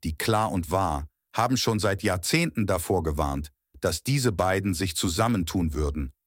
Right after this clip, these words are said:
um in der Neuzeit Krieg zu führen. Diese weitsichtige Vorhersage stützte sich auf biblische Prophezeiungen. Wie das Wall Street Journal am siebenundzwanzigsten Mai berichtete,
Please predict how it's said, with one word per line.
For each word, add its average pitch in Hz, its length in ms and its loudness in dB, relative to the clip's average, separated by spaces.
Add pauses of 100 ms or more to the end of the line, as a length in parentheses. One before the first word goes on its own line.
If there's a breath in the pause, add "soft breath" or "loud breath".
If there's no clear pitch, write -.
(120)
um 98 160 2
in 87 120 -2
der 78 120 -2
Neuzeit 76 680 -4
Krieg - 280 -2
zu - 140 -6
führen. 64 480 -8 (1120)
Diese 127 340 2
weitsichtige 110 600 0
Vorhersage 73 960 -2
stützte - 500 -2
sich 85 260 -4
auf 78 160 -4
biblische 85 480 -2
Prophezeiungen. 65 960 -4 (800)
Wie 92 120 -2
das 85 200 -2
Wall 85 240 2
Street 76 340 -4
Journal 87 420 -2
am 76 100 -4
siebenundzwanzigsten 80 880 -2
Mai 78 260 -2
berichtete, 80 720 -4